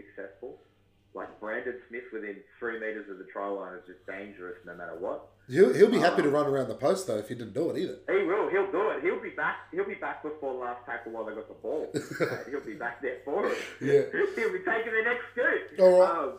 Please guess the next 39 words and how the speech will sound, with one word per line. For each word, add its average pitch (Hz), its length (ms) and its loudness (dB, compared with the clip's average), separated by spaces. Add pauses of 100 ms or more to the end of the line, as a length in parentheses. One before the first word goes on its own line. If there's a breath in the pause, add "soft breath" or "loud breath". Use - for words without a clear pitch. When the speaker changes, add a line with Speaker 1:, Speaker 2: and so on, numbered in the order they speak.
(160)
Speaker 2:
Now, 190 220 4
I'm 196 160 6
Speaker 1:
but, 202 100 4
Speaker 2:
gonna 196 120 8
run 170 160 6
it 143 100 2
Speaker 1:
yeah, - 60 -2
Speaker 2:
straight 165 200 6
Speaker 1:
but 131 100 2
Speaker 2:
here. 190 120 2 (100)
I'm 175 140 2
gonna 180 120 6
run 160 180 6
it 151 100 -2
straight. 170 360 2
Now, 180 120 4
I - 20 6
don't 208 140 6
know 196 100 10
if 160 120 6
it's 151 160 0
that, 147 260 2
that - 180 2
big 147 160 2
a, 135 60 2 (160)
you 151 100 -2
know, 135 140 2
that 165 200 0
tough 170 220 0
of 131 80 -4
a 127 60 -2
carry, 156 280 2
but 147 100 0
I'm 190 100 2
gonna 160 140 -2
run 139 100 -6
it - 80 -14
straight 156 320 2
here. 123 200 -4